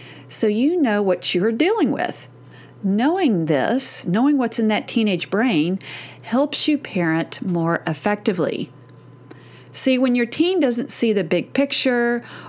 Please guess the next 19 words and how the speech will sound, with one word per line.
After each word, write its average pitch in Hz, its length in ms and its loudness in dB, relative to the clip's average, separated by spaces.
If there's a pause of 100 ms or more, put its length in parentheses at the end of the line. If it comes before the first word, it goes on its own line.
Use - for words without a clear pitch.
(120)
or 165 120 2
doesn't 208 380 0
think 214 220 2
about 170 280 0
cause 165 340 0
and 170 100 0
effect 277 540 0
or 165 80 -2
plan 156 300 0
ahead, 233 580 0 (300)
shows 190 340 2
an 170 100 0
inability 190 720 2
to 160 80 0
manage 165 420 0
emotions 208 720 0
and 147 160 2
delay 165 320 2
responses, 208 880 0